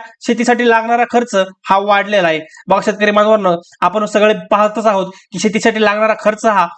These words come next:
खूप मोठ्या प्रमाणामध्ये वाढलेला आहे. तुमचं खत असो, बी असो, पीक, तुमचं इतर फवारणीची औषधं वगैरे असो, यांचा भाव जो आहे फार गगनाला भिडलेला आहे. आणि अशामध्येच राज्य शासनाच्या आठव्या हप्त्याबाबत फेब्रुवारीच्या पहिल्या आठवड्यात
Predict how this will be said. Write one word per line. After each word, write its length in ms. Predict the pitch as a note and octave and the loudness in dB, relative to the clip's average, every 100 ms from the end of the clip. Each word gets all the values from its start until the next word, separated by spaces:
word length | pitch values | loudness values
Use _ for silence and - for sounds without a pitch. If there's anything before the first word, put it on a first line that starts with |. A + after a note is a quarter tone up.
| _ | _
खूप 260 | - G#3+ G3 | -2 -2 0
मोठ्या 220 | G#3+ G#3+ | 0 0
प्रमाणामध्ये 520 | A3 A3 G#3+ G#3+ G#3+ | -2 -2 0 0 0
वाढलेला 400 | G3 G#3 A3 G3+ | 2 0 0 -2
आहे. 100 | E3+ | -2
तुमचं 460 | E3+ _ G3+ G3+ G3+ | -4 _ -6 0 0
खत 180 | - A3 | 0 2
असो, 360 | G#3+ G#3+ A3 F#3 | 0 0 -2 2
बी 140 | A3 | 2
असो, 280 | G#3+ G#3 G#3+ | 2 0 -4
पीक, 260 | G#3+ A3+ G3+ _ _ - _ _ _ - | -2 -4 -4 _ _ -20 _ _ _ -2
तुमचं 280 | G#3+ A#3 A3+ - _ | 2 2 0 -4 _
इतर 240 | G#3 F#3+ A3+ A3 | -4 0 0 2
फवारणीची 420 | G#3 G#3+ G#3+ A#3 | 2 0 0 0
औषधं 320 | G#3+ G#3 A3+ | 0 0 2
वगैरे 260 | A3 G#3+ A3 | 2 4 2
असो, 240 | F#3+ G#3 - _ | 0 -4 -8 _
यांचा 240 | G3+ G3+ A3+ | 0 2 0
भाव 280 | F3 G#3 A3 | 2 0 2
जो 100 | A#3 | 0
आहे 220 | G3 F#3+ F#3+ _ | 0 -4 -10 _
फार 180 | G3+ A3 G#3+ - - | 0 0 -4 -14 -2
गगनाला 340 | F#3 G3 A3 A3 | 0 2 2 0
भिडलेला 400 | G3+ G#3+ A#3 G#3 | -2 0 2 2
आहे. 160 | F3+ E3+ _ - | 0 -4 _ -4
आणि 180 | G3 | -2
अशामध्येच 680 | G3 G3+ A#3+ A#3+ A#3 G#3+ G#3+ - _ _ - | -2 -2 0 0 0 0 -4 -18 _ _ 0
राज्य 260 | G#3 G3 A3 | 0 0 -4
शासनाच्या 400 | A3+ B3 A#3 A3 | -2 0 2 2
आठव्या 300 | G#3+ A#3 A3 | 0 0 0
हप्त्याबाबत 440 | A3 B3 A3+ G3+ G3+ _ _ | 0 0 2 0 -6 _ _
फेब्रुवारीच्या 440 | G#3 G#3+ A3+ A3+ | 0 4 2 2
पहिल्या 340 | A3+ A#3 A3+ A#3+ | -2 0 2 0
आठवड्यात 320 | A#3+ A#3+ A3+ | -2 0 -2